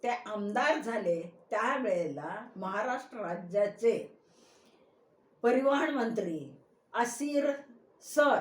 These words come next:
यांचा पराभव करून ते निवडून आले. आणि मग काय सांगता, आनंदाला पारावर नाही कुटुंबाच्या.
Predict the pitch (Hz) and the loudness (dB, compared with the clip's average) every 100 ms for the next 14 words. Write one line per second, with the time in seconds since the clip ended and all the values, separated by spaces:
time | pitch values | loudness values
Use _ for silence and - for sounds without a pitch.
0 | - - _ - 185 180 208 208 214 220 | 0 -14 _ -12 -8 -2 0 0 0 -4
1 | 220 254 247 208 180 208 196 254 - 202 | -4 -4 -2 -4 -2 -2 -4 -6 -4 -4
2 | 226 240 247 226 170 165 170 220 175 135 | -4 -4 -4 -2 -4 -4 -4 -4 -4 -8
3 | 131 135 131 - _ _ _ - 196 196 | -12 -14 -16 -20 _ _ _ -14 -8 -4
4 | 180 180 175 175 175 175 _ _ _ - | -4 -4 -4 -4 -6 -10 _ _ _ -10
5 | 208 233 - - 208 185 180 170 170 160 | -2 -2 -2 -4 -2 -2 -4 -6 -6 -6
6 | 143 147 165 - - - - - - - | -8 -12 -18 -20 -20 -20 -20 -20 -20 -20
7 | - 185 214 247 302 302 254 214 214 214 | -8 0 2 4 4 4 4 4 4 2
8 | 214 208 170 180 196 202 208 180 185 196 | 0 -2 -2 -2 0 0 -2 -6 -8 -10
9 | 151 165 160 151 147 | -8 -6 -6 -6 -8